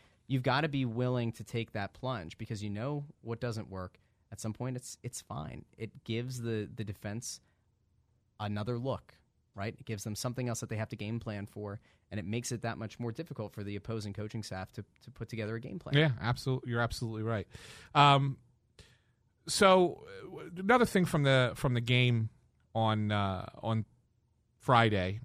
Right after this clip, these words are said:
Speaker 2: against Chicago, um, it, the, the, the depth lines really had a, a, a good bite to the game. Um,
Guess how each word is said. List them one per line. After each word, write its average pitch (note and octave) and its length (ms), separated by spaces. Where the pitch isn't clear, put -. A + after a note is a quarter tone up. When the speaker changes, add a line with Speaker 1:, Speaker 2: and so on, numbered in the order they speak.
Speaker 2:
against G#2+ 400
Chicago, F#2+ 640
um, G2+ 420
it, G2+ 140
the, C3 120
the, D3+ 200
the D#3 140
depth - 580
lines A2+ 800
really D3+ 680
had C3 400
a, A#2 180
a, F#2 120
a B2 40
good A#2+ 340
bite A#2+ 280
to - 120
the G#2+ 80
game. F#2 300
Um, A2+ 500